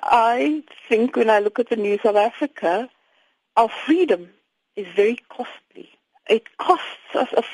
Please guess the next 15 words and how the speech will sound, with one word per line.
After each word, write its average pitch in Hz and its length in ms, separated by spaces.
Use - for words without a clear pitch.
fortune 269 520
to 233 80
maintain 233 540
the 233 60
president 226 640
and 202 100
his 196 140
many 196 280
wives 190 560
and 185 160
his 180 200
bodyguards 196 640
and 196 360
the 190 440
alleged 196 680